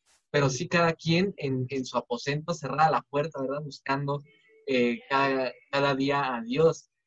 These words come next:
Y también así como, pues, quitarnos un poco de la rutina, ¿no? De nada más decir, "Ah, pues hasta el domingo voy y leo mi Biblia y busco de Dios y toda la semana, pues, vivo mi vida normal", ¿no? Sino que ahorita, pues,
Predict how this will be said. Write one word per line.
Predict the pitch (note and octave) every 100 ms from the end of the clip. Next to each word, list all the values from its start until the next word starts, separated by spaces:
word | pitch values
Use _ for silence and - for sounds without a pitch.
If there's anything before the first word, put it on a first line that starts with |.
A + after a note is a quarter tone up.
| _ _
Y | C#3+ C3+ B2+ B2+ B2 - - _ _ _ _ _ _ -
también | C#3 D3
así | D#3 E3
como, | D3+ D#3+ C#3 B2 A#2+ A#2
pues, | B2 A#2+
quitarnos | C#3 B2 D3 D#3+
un | E3
poco | D#3+ D#3+ E3+
de |
la | C#3+ A#2+
rutina, | A#2 - C3+ B2
¿no? | B2+ D3
De | B2+ G#2+ A#2
nada | C3 C3+
más | C3 C3
decir, | B2 - B2+ B2 -
"Ah, | F#3+ F#3
pues | D3
hasta | C#3 -
el | C3
domingo | C3+ F#3 G3+ F3
voy | G#3+ A#3+ A3+
y | C4
leo | C#3 C#3+
mi | F3+
Biblia | F3+ F3+ F3+ E3+
y | A#3+
busco | C#4 - -
de | A2
Dios | D#3+ F#3 F#3
y |
toda | - C#3
la | B2+
semana, | B2+ B2 C#3+ E3
pues, | - F2 - - -
vivo | B2+ C3
mi | B2+
vida | A#2 B2 B2
normal", | G#2+ G#2 A2 G#2+ A2
¿no? | B2 - - - - _ -
Sino | - C#3 C#3 B2+
que | C3+ C3 B2+ B2 B2+ B2
ahorita, | C3 C3+ D3+ F#3+ F#3
pues, | C3+ B2 A#2+ - - C#3